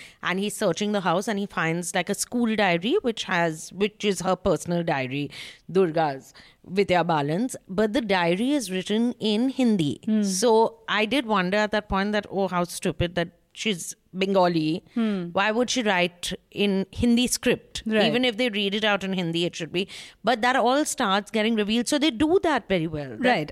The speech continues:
Speaker 2: And so until intermission, because certain things do seem to be falling in
Speaker 1: Hmm.
Speaker 2: place, like the fact that the
Speaker 1: Yeah.
Speaker 2: di-, diary is written in Hindi, uh, that there is that question about, you know, who's kidnapped her, why have they kidnapped this child,
Speaker 1: Hmm.
Speaker 2: and what is the connection between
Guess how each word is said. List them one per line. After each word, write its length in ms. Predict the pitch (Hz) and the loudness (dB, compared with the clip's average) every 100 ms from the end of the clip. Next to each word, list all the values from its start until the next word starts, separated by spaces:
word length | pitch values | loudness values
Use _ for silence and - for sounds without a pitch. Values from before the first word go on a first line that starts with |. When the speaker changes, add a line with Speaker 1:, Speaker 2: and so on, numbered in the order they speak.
| - | 0
Speaker 2:
And 160 | 233 240 | 0 4
so 220 | 302 311 | 4 4
until 380 | 240 240 320 262 | 4 2 2 2
intermission, 720 | 214 220 202 196 - 160 170 | 0 0 0 0 0 0 0
because 320 | 180 240 247 | 0 2 2
certain 420 | - 202 196 214 | 2 0 0 -2
things 400 | - 226 214 202 | 0 0 0 -2
do 220 | 202 233 269 | 0 2 4
seem 280 | 247 202 | 4 2
to 80 | 208 | 2
be 120 | 202 208 | -2 0
falling 340 | 196 175 185 | 2 2 2
in 100 | 202 | -2
Speaker 1:
Hmm. 100 | 220 | 0
Speaker 2:
place, 260 | 196 170 - | 0 0 0
like 240 | 175 175 | -2 -2
the 80 | 208 | -4
fact 280 | - 185 175 | 0 0 2
that 120 | 180 | 0
the 100 | 175 | 2
Speaker 1:
Yeah. 260 | 196 165 170 | 2 2 0
Speaker 2:
di-, 60 | 170 | 0
diary 340 | 170 160 170 | 2 2 2
is 140 | 165 180 | 0 -4
written 220 | 165 160 | -6 -4
in 180 | 160 160 - - - | -2 -4 -10 -20 -6
Hindi, 600 | 262 254 247 254 247 247 - - - - | 2 4 4 2 0 -2 -6 -20 -20 -4
uh, 400 | 180 165 160 160 160 | 2 2 4 0 2
that 240 | 185 180 | 2 2
there 160 | 185 180 | 2 2
is 160 | 175 - | 2 0
that 220 | 165 - | -2 0
question 560 | 285 285 - 233 196 | 2 2 2 2 2
about, 520 | 185 180 170 170 - 196 | 2 2 2 0 -4 0
you 100 | 170 | 2
know, 220 | 160 160 | 2 0
who's 380 | - 208 202 - | 0 0 0 -2
kidnapped 560 | 226 190 202 190 - | -2 0 0 0 0
her, 120 | 208 196 | 0 2
why 260 | 180 165 | 4 4
have 300 | 180 190 185 | 4 2 0
they 100 | 185 | -2
kidnapped 440 | 180 185 185 175 180 | -2 -4 0 -2 -2
this 200 | 175 - | -6 -4
child, 640 | - 202 196 196 196 190 | 0 4 4 4 2 2
Speaker 1:
Hmm. 60 | 180 | 0
Speaker 2:
and 200 | 170 170 | 0 2
what 200 | 170 202 | 0 0
is 120 | 185 | -2
the 80 | 190 | -4
connection 580 | 185 185 - 226 202 | -4 -4 -4 0 0
between 560 | 185 175 175 165 160 | 0 -4 -2 0 0